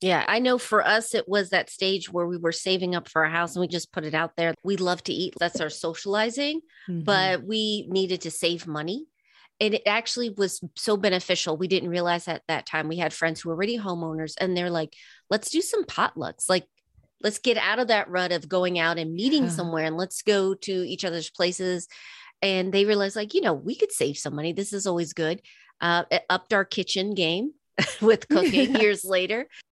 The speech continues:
Speaker 1: You don't know until you put it out there. Everyone has a talent. And I think most people wanna share, you know, if I can help you, them out, I'll help them out. If there's an opportunity they think that could help me, they do that. But if you keep it to yourself, if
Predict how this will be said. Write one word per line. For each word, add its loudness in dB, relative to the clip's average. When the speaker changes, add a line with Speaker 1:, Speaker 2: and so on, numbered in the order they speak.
Speaker 1:
You 4
don't 4
know 2
until -4
you -2
put -6
it 0
out 0
there. 4
Everyone -4
has 0
a -4
talent. -2
And 0
I 0
think -2
most -2
people -8
wanna -4
share, 0
you -4
know, -6
if -6
I 0
can -4
help -4
you, -4
them 0
out, -2
I'll 2
help -2
them -2
out. 0
If -4
there's 2
an -2
opportunity -2
they -2
think -6
that -6
could -8
help -4
me, -4
they -4
do -2
that. 0
But 0
if -8
you -4
keep 0
it -6
to 4
yourself, 4
if -12